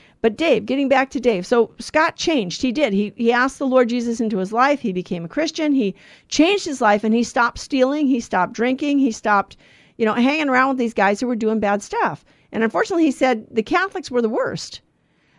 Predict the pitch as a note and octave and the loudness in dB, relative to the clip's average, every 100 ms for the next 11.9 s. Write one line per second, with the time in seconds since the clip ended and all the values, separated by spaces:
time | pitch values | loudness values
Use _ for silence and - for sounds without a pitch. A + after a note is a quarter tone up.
0 | _ A3+ B3 - _ A3 D4 G4 B3+ A3 | _ 0 0 -2 _ 0 2 4 2 0
1 | B3 E4 G4+ - E4+ A#3 A#3+ - D4 C4 | -2 -2 -2 -4 -4 -2 -4 -2 -2 2
2 | A#3+ A3 G3+ _ _ - A3+ F#3+ G3+ - | 4 2 0 _ _ -6 -2 0 -2 -2
3 | C4 A#3 A3+ A3 - A3+ - - - A#3+ | -2 -2 -2 -4 -6 -10 -12 -16 -2 -2
4 | A#3 B3+ C4 F4+ A#4 A4 F#4+ D4+ D4 - | 0 -2 -2 -2 -4 -2 -4 0 0 0
5 | F#3+ C4 D#4 D4+ - B3+ B3 D4 D#4+ G#3 | -4 -2 -2 0 -2 -2 -4 -2 -4 -4
6 | F3 F#3+ F#3+ A3+ A3 - _ _ _ - | -8 -10 -6 -6 -6 -10 _ _ _ -20
7 | - - A#3+ D4+ A#3 C#4 E4+ F#3 A3+ - | -12 -6 -6 -6 0 2 4 0 -4 -20
8 | - - - A#3 B3+ D4+ C4+ - D4 - | -20 -20 -10 -10 -2 -2 0 -2 -2 -2
9 | B3 D4 C#4+ G3+ G#3+ D4 B3+ A#3 B3+ B3 | -2 -2 0 0 0 -2 -4 -4 -4 -4
10 | A3 A#3 A3 A#3+ B3 A3 C4 A3+ G3 A3 | -4 -4 -4 -4 -4 -4 -4 -4 -6 -4
11 | C#4+ A3+ - A3 - - - - B3+ | -4 -4 -8 -10 -6 -6 -8 -12 -14